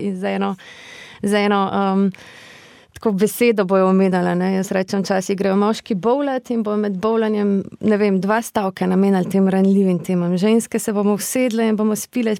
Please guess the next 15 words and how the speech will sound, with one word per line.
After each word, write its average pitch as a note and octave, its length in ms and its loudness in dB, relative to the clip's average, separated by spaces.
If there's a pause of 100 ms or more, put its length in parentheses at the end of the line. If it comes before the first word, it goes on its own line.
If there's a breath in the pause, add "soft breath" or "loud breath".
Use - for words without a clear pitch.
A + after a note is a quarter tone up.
pet B3+ 220 -2
kavic, A3+ 400 -2
<laughs> G#3+ 60 0
lahko G#3+ 300 0
ne - 100 -8
pretiravam, F#3 640 0
ampak F#3 380 -4
tako F#3+ 160 -4 (100)
za F#3 80 0
občutek, F#3+ 480 -6
a F3+ 80 -6
ne, F#3+ 180 -6
pa F#3+ 140 -8
bo F#3 200 -6
že F#3+ 180 -4